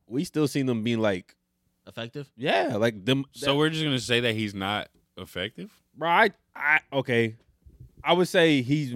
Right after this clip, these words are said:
Speaker 1: not necessarily effective, but more so, like, bro, I don't know. Like, I'm not saying, I'm not saying it that, like,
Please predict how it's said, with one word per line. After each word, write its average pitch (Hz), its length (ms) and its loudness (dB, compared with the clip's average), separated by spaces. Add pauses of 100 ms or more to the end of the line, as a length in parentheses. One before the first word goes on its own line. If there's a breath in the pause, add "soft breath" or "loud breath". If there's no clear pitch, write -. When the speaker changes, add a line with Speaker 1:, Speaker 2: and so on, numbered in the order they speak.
(140)
Speaker 1:
not 202 240 4
necessarily 180 380 6
effective, 147 420 0
but 123 100 -2
more 127 200 -2
so, 131 160 -2
like, 113 420 0 (1300)
bro, 175 140 4
I 208 80 10
don't 220 140 4
know. 240 200 10
Like, 151 180 8
I'm 165 100 8
not 202 160 6
saying, 196 280 0
I'm 190 80 4
not 208 180 8
saying 208 280 4
it 196 60 6
that, 170 80 8
like, 139 220 4